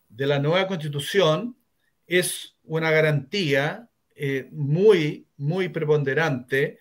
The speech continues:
al momento de redactar esta nueva Constitución. Eh, yo creo que ahí está prácticamente todo.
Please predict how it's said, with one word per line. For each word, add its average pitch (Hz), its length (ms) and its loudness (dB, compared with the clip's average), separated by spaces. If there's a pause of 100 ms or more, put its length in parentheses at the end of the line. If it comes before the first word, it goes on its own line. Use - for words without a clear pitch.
(320)
al 147 160 2
momento 151 600 2
de 147 120 4
redactar 135 840 0 (520)
esta 143 340 0
nueva 143 240 0
Constitución. 120 680 -8 (600)
Eh, 135 640 0 (500)
yo 147 240 -4
creo 165 240 2
que 151 100 4
ahí 156 140 4
está 160 500 0
prácticamente 156 720 0
todo. 110 520 -2